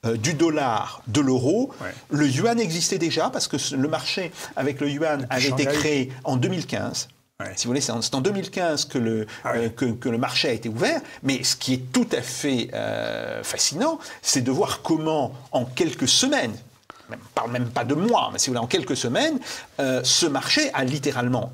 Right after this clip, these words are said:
Speaker 1: explosé et il est aujourd'hui sur des volumes qui sont de dix à quinze fois les volumes de février, euh, deux mille vingt-deux.
Speaker 2: Donc,
Speaker 1: Donc,
Speaker 2: j'aime bien
Speaker 1: c-
Speaker 2: dans la trilogie de tout à l'heure, une forme de dédollarisation relative du monde.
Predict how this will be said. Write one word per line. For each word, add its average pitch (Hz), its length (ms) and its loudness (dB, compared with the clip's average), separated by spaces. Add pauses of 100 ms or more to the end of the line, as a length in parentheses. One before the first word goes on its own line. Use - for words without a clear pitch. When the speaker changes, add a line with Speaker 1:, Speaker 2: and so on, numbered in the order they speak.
Speaker 1:
explosé 156 800 2 (320)
et 147 140 4
il 170 180 2
est 214 100 4
aujourd'hui 139 840 2 (220)
sur 190 560 0
des 123 180 4
volumes 151 640 2
qui 143 160 -2
sont 208 260 0
de 123 140 0
dix 185 320 2
à - 60 0
quinze 131 320 0
fois 185 440 0 (320)
les 135 180 4
volumes 165 440 2
de 156 180 2
février, 151 720 0 (300)
euh, 127 80 2
deux 135 100 0
mille 156 140 0
vingt-deux. 123 280 -2 (360)
Speaker 2:
Donc, 139 140 2
Speaker 1:
Donc, 185 100 2
Speaker 2:
j'aime 160 180 4
bien 196 140 4
Speaker 1:
c- 226 40 2
Speaker 2:
dans 165 120 2
la 120 180 0
trilogie 147 560 0
de 135 100 0
tout 127 240 -4
à - 40 0
l'heure, 220 280 0 (480)
une 156 220 0
forme 196 400 0
de 147 160 0
dédollarisation 139 1120 0
relative 127 640 0
du 143 100 -2
monde. 127 460 -6